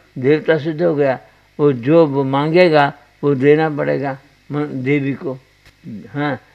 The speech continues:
देवी देवता को। तो उस समय तो वो मंत्र सिद्ध करने के बाद वो देवता बोलते हैं, "काय के सिद्ध किया मेरे को,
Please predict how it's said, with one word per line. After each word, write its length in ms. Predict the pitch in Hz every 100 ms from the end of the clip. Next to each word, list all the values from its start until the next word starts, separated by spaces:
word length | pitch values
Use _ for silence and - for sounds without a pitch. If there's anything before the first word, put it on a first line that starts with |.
| _ _ _
देवी 280 | 127 143 135
देवता 320 | 131 120 127
को। 200 | 117 120 - _ _ _ -
तो 200 | 143 131
उस 60 | 131
समय 540 | 143 139 143 156 170 - _ _ _
तो 80 | 135
वो 360 | 123 127 127 123 127 _ _ _ -
मंत्र 280 | 139 147 139
सिद्ध 240 | 135 131
करने 200 | 143 131
के 180 | 123 123
बाद 240 | 123 143 175 _ _ _ -
वो 140 | 139
देवता 400 | 135 131 147 151
बोलते 340 | 139 127 117 131
हैं, 220 | 156 160 - _ _ _ _ _ _ _ _ _ _ _ _ _ _ _ _ _ -
"काय 200 | 170 190
के 220 | 196 165
सिद्ध 280 | 151 135 127
किया 180 | 135
मेरे 300 | 127 123 113
को, 200 | 110 120